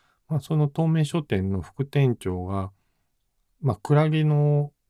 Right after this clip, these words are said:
まあ、モニターがあって、クラゲが映ってて、まあ、裏側がチャットジーピーティーで、お店の売り上げとか、おすすめの本とかみたいなの、在庫状況みたいなのを教えてくれるみたいな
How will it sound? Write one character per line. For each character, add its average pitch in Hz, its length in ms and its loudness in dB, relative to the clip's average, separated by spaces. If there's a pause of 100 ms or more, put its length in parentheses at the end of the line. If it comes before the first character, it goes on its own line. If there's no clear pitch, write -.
ま 123 80 2
あ、 - 20 2
モ 127 100 4
ニ 156 160 4
タ 151 200 -2
ー 147 40 0
が 147 80 0
あ 147 40 2
っ 143 100 -4 (140)
て、 98 160 -2
ク 120 140 -6
ラ 127 140 2
ゲ 123 140 0
が 117 80 -6
映 117 60 -4
っ 120 60 -8 (260)
て 104 120 -8
て、 131 540 -2
ま 127 140 -4
あ、 - 20 -2
裏 143 220 2
側 139 240 2
が 127 100 -2
チ - 140 -6
ャ - 20 -6
ッ - 80 -10
ト 113 120 -4
ジ 107 200 -4
ー 110 60 -10
ピ 123 140 -6
ー 107 40 -6
テ - 180 -8
ィ 104 120 0
ー 90 40 -6
で、 101 200 -2
お 107 120 -6
店 117 300 -2
の 117 140 -4
売 117 60 -4
り 113 100 -2
上 110 100 -2
げ 113 120 -6
と - 140 -12
か、 98 300 -4
お 98 160 -10
す - 80 -20
す 113 80 -8
め 104 140 -2
の 104 140 -4
本 104 180 -6
と - 80 -20
か - 100 -14
み 95 180 -10
た 90 140 -10
い 90 60 -10
な 90 100 -12
の、 95 160 -16 (560)
在 113 220 -4
庫 117 140 -8
状 123 160 0
況 104 180 -6
み 95 120 -2
た 92 100 -8
い 92 60 -6
な 92 60 -6
の 98 60 -8
を 101 40 -8
教 110 160 -6
え 98 40 -6
て 104 100 -10
く - 140 -10
れ 123 160 0
る 143 60 -2 (120)
み 98 160 -2
た 92 140 -10
い 90 60 -8
な 101 260 -12